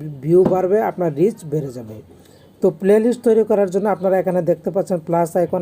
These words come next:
এখানে প্রেস করে দিবেন। প্রেস করে দেওয়ার পর এরকম চলে আসলে এখান থেকে ক্রিয়েট প্লেলিস্ট, রিলস প্লেলিস্ট অথবা ভিডিও প্লেলিস্ট। তো আমি রিলস প্লেলিস্ট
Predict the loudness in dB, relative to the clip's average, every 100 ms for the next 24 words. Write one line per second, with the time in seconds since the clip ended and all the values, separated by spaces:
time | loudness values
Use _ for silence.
0 | -4 -4 -4 -2 -4 -4 -6 -4 -4 -4
1 | -4 -14 -20 -12 -2 -2 0 2 2 4
2 | 2 2 2 2 2 0 -2 0 2 0
3 | 0 0 0 -4 -20 -16 -6 -2 -2 0
4 | 0 0 0 -4 _ -12 0 2 2 2
5 | 2 2 4 2 0 -2 0 -2 -6 0
6 | 2 2 0 -4 -2 -4 -2 0 0 0
7 | 0 2 2 -2 -8 -20 -20 -8 -2 2
8 | 2 4 2 0 -4 0 2 2